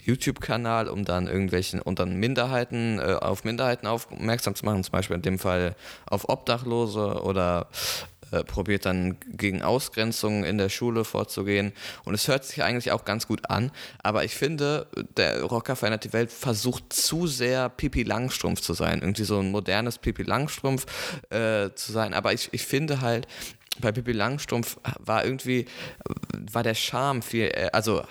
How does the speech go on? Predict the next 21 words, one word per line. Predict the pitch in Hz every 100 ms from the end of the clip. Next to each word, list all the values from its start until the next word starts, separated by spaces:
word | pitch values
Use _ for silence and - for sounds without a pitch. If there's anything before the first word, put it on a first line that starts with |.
| - -
hat | 113 -
man, | 117 107
äh, | - 104 95 - -
sich | - - 104
viel | 139 135
mehr | 117
mit | 113
der | 110 - - - -
Figur | - 113 131 110
identifizieren | 107 - - - - 143 123
können, | 104 117 - - -
weil | 98 98
dadurch, | 117 135 -
dass | - 107
wir |
am | 101
Anfang | 120 143 113 110
direkt | 98 101 -
sehen, | 110 120 107
dass | 92 92
sie, | - 92